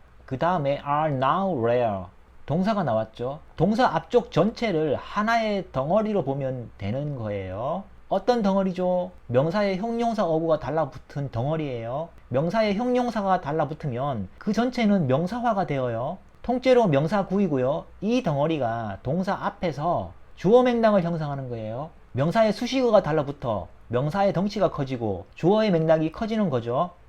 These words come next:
are이 동사, rare가 보어이고 중간에 now는 시간 부사이죠. 백호가 한때 특정 지역에서 발견이 되었죠.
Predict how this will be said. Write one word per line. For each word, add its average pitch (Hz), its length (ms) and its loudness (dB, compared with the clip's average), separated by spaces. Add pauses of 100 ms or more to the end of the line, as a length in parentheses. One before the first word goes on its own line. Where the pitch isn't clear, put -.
(260)
are이 185 720 4
동사, 117 640 -4
rare가 147 640 2
보어이고 117 960 -2
중간에 147 380 0
now는 135 800 0 (200)
시간 214 320 2
부사이죠. 135 560 -4 (320)
백호가 131 600 0
한때 135 760 0
특정 233 400 0
지역에서 170 440 0
발견이 127 360 -2
되었죠. 117 580 -2